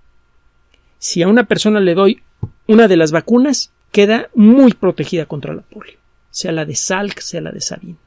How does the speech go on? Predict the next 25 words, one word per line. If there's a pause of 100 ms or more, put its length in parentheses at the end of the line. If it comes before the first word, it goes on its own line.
(340)
Hay
una
tercera
que (300)
fue
desarrollada
hace
relativamente
poco. (1120)
Pero
en
ciertas
circunstancias,
si
usted
le
da
una (160)
y
luego
la
otra,
la
persona
queda